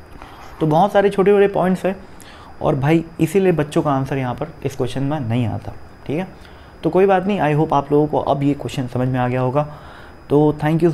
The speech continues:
so much, मैं बहुत ट्राई किया हूँ अच्छे से समझाने की, फिर भी अगर नहीं समझ में आया हो तो please एक बार, अ, बता देना मेरे को, ठीक है। और, और उससे पहले, मेरे को बताने से पहले भी खुद से बैठ के जो जो step मैं बताया हूँ, उसको खुद से करने की कोशिश करना, ज़्यादा अच्छी feeling आएगी।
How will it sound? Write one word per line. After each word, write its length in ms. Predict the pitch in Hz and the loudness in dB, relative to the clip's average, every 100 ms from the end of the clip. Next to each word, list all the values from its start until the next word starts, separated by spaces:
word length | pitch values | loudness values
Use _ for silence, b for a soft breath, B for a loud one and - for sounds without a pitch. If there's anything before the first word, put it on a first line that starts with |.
| - | 0
so 140 | 165 175 | 2 4
much, 280 | 170 175 165 | 4 2 0
मैं 140 | 151 | -2
बहुत 340 | 131 151 151 - | 0 0 0 0
ट्राई 500 | 143 135 139 127 139 | 2 2 0 0 0
किया 200 | 139 143 | 0 0
हूँ 180 | 151 135 | 2 0
अच्छे 220 | 117 139 | -4 -8
से 80 | 131 | -6
समझाने 440 | 135 127 127 139 | -4 -2 -2 -2
की, 100 | 139 | -4
फिर 220 | 143 147 147 | -2 0 0
भी 160 | 147 | 0
अगर 200 | 117 127 | 0 0
नहीं 220 | 123 131 | 0 -2
समझ 220 | 135 127 127 | -2 -2 -2
में 140 | 127 | -2
आया 80 | 127 | -2
हो 120 | 135 | -4
तो 120 | 135 | -6
please 280 | - 127 120 | -6 -4 -2
एक 100 | 117 | -2
बार, 160 | 117 - - - | -4 -6 -16 -8
अ, 120 | 113 | -4
बता 280 | 107 110 117 | -2 0 0
देना 200 | 120 117 | 0 -2
मेरे 140 | 113 113 | -4 -6
को, 120 | 110 - B B B - | -10 -14 B B B -10
ठीक 120 | 131 135 | -6 -6
है। 100 | 165 B B B B - - | -8 B B B B -12 -6
और, 540 | 110 113 117 123 110 - - | -2 0 0 -2 -2 -10 -6
और 200 | 120 139 - | -2 -2 -4
उससे 220 | - 170 | -2 -2
पहले, 440 | - 135 147 160 - | 0 2 2 2 0
मेरे 220 | 123 127 | -2 -2
को 80 | 127 | -2
बताने 320 | 120 117 120 | -2 -2 -4
से 80 | 127 | -6
पहले 340 | - 113 123 139 | -6 -2 0 2
भी 180 | 143 143 B B B B - - - | 0 -4 B B B B -20 -10 -4
खुद 140 | 180 | -4
से 220 | - 170 | -2 -2
बैठ 320 | 135 143 147 | 2 2 2
के 100 | 156 | 0
जो 220 | 139 131 143 | 0 2 2
जो 100 | 151 | 0
step 280 | - 135 143 | -2 -4 -2
मैं 80 | 131 | -4
बताया 260 | 123 123 | -4 -2
हूँ, 80 | 139 | -4
उसको 200 | 135 147 | -6 -8
खुद 180 | - 143 | -6 -4
से 140 | 151 | -4
करने 280 | 139 123 139 | -2 -2 0
की 100 | 139 | -2
कोशिश 300 | 127 123 143 | -2 -4 -4
करना, 240 | 139 135 | -4 -6
ज़्यादा 260 | 117 113 131 | -2 0 0
अच्छी 200 | 139 147 | -2 -4
feeling 280 | 139 139 139 | -2 0 0
आएगी। 260 | 131 139 | 0 -2